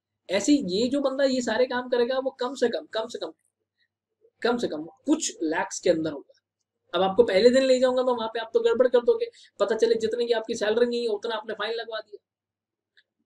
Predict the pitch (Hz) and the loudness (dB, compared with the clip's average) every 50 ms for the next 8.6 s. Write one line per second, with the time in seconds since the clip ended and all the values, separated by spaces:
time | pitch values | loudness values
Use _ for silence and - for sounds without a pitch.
0 | _ - - - 147 175 180 - - - - - _ _ _ - - - _ - | _ -18 -14 -10 -10 -10 -10 -10 -12 -14 -16 -18 _ _ _ -20 -20 -8 _ 0
1 | 202 214 269 247 262 269 294 311 - - - - 185 180 190 190 269 285 - 226 | 2 2 2 2 2 0 0 -2 -4 -8 -6 -4 -4 -4 -2 -4 -4 -4 -2 -2
2 | 185 - 175 151 - 170 160 160 - 170 165 185 208 240 240 - _ _ _ - | -2 -2 -4 -4 -2 -4 -4 -4 -2 -2 0 2 2 2 0 -2 _ _ _ -8
3 | 190 190 202 180 180 165 160 160 170 165 - - 165 160 170 185 214 247 262 240 | -8 -6 -4 -2 -2 0 0 -2 -4 -4 -4 -6 -6 -4 -2 -2 -2 -2 -2 -4
4 | - - 233 214 - - - 175 185 226 220 - _ _ - 165 165 151 175 175 | -6 -8 -8 -8 -8 -8 -6 -6 -4 -4 -6 -8 _ _ -12 -12 -10 -8 -8 -10
5 | 170 - - 165 175 196 190 - 214 240 247 247 208 180 170 180 185 185 185 175 | -12 -12 -10 -8 -8 -6 -4 -4 -2 0 0 0 0 -2 -4 -4 -4 -4 -4 -2
6 | 185 185 180 175 - 160 160 156 - 196 226 233 - - 160 160 - _ - 160 | -2 -2 -4 -4 -4 -4 -4 -4 -4 -6 -6 -6 -6 -8 -8 -8 -8 _ -12 -12
7 | 160 160 - 170 190 208 220 - _ _ _ _ _ - 185 175 165 175 196 302 | -10 -10 -8 -8 -8 -8 -10 -12 _ _ _ _ _ -2 -2 0 0 0 -2 -2
8 | 359 - _ _ _ _ _ _ - - 381 381 | -4 -10 _ _ _ _ _ _ -18 -16 -16 -16